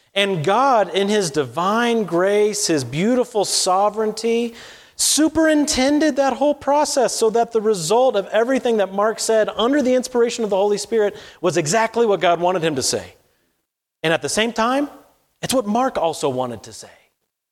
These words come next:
He got to choose his own words, but they were God's words because God was superintending the entire process.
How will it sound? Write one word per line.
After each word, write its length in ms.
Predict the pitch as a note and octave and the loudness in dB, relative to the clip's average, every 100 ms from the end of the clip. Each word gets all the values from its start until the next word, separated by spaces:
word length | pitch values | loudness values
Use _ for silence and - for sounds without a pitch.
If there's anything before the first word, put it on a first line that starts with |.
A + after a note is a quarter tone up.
| _ _ _ _ _ _ _ _ _ _ | _ _ _ _ _ _ _ _ _ _
He 160 | A#3+ D4+ | 0 0
got 240 | - B3+ | 0 -2
to 60 | B3 | 0
choose 300 | - D4+ F4+ | 0 2 2
his 140 | G#3 | 2
own 180 | F#3 F3+ | 0 2
words, 240 | A3+ F4 | 2 2
but 140 | D#3 D#3 | 0 0
they 80 | E3 | 2
were 120 | F3+ | 2
God's 300 | A#3 G4+ - | 4 2 2
words 300 | C#4+ B2+ - | 0 0 -4
because 260 | C3+ D3+ | -2 -2
God 320 | A#2+ C#3+ F#3 G#3+ | 0 0 2 2
was 220 | C#3 A#2+ | 0 0
superintending 840 | - F#3 B3 A3 G#3 A3 E3+ C3 | -2 -2 0 0 0 -2 0 -2
the 100 | B2 | -2
entire 360 | A2+ A2+ C3 D3 | -2 -2 -2 -2
process. 680 | C#3+ - - - - - | -2 -8 -10 -18 -20 -20